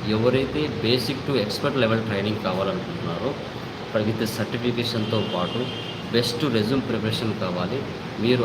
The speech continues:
అకౌంటెంట్గా జాబ్ చేయాలి, ఓకే, ఏపీ తెలంగాణలో Tally లోకేష్ నెంబర్ వన్ ఛానల్గా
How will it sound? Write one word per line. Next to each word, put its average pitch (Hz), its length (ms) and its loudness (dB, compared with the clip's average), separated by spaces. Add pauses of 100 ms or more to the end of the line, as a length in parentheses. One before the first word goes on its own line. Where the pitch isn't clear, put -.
అకౌంటెంట్గా 123 640 2 (100)
జాబ్ 98 280 0
చేయాలి, 95 400 -2 (540)
ఓకే, 107 160 0 (200)
ఏపీ 123 220 0 (180)
తెలంగాణలో 104 540 2 (180)
Tally 107 380 2
లోకేష్ 104 340 -2 (280)
నెంబర్ 104 320 2
వన్ 120 220 4
ఛానల్గా 101 380 0